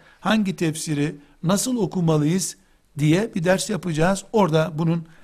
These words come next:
ayrıntılarına gireceğiz inşallah. Her halükarda tekrar konumuza dönebiliriz. Biz Kur'an-ı Kerim'i bugünkü toplu haliyle okuyoruz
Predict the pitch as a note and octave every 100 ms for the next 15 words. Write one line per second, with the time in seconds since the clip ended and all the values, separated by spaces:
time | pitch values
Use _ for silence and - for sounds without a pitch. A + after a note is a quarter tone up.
0 | _ G3+ G3 E3+ D3+ D3 C3+ C3+ D3+ C#3
1 | C3 B2+ C3+ A2+ G2+ - G2+ - - -
2 | - - - C4 G#3+ G3 E3 F3+ D#3+ D3+
3 | F#3+ F#3+ E3+ D3 D#3 F#3 - - _ _
4 | _ _ E3 E3 E3+ D3+ D#3 D3 D3 C#3+
5 | C3 B2+ D3+ G3+ - - _ - - _
6 | - C#3 G#3 - - _ _ _ _ _
7 | - D3+ F3 G#3 F#3 E3 D#3 C#3 B2+ F#3+
8 | A3 - _ _ _ _ _ A2+ G#2+ G#3
9 | G3 F#3 E3 F#3 D3+ - - E3 D#3 G3+
10 | F3 D#3+ D3+ D3 C#3+ C3 A#2+ - - -
11 | F#3 F3+ G#3 G3